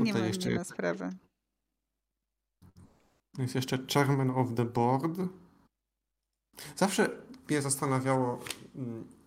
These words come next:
Speaker 2: jak to się faktycznie przekłada różnica między,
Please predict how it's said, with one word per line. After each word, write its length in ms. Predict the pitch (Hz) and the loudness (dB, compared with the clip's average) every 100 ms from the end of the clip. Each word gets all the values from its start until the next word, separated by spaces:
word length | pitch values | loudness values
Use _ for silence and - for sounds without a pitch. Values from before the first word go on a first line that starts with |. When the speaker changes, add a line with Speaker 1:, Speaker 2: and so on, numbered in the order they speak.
| - 147 | -14 -4
Speaker 2:
jak 200 | 139 131 | -2 0
to 100 | 131 | 0
się 140 | 135 | 0
faktycznie 420 | 127 131 123 - | 0 0 -2 -2
przekłada 460 | 131 127 - 117 117 | -2 -2 0 2 2
różnica 500 | 113 110 117 117 117 | 2 2 2 0 -2
między, 400 | 110 110 113 | -2 -2 -2